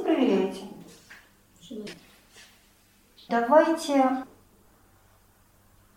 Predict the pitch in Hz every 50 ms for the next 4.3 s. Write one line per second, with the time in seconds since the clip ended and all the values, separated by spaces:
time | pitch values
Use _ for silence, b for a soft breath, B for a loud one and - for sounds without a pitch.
0 | _ _ _ _ _ _ _ _ _ _ _ _ - - 226 202 214 208 185 180
1 | 175 - 175 180 175 175 175 185 196 202 196 180 165 165 - - - - - -
2 | - b b b b b b b b b _ - 247 277 359 349 330 277 269 -
3 | - - 247 233 - - 233 226 226 226 226 233 - - - - 240 240 240 -
4 | 415 440 370 262 - 240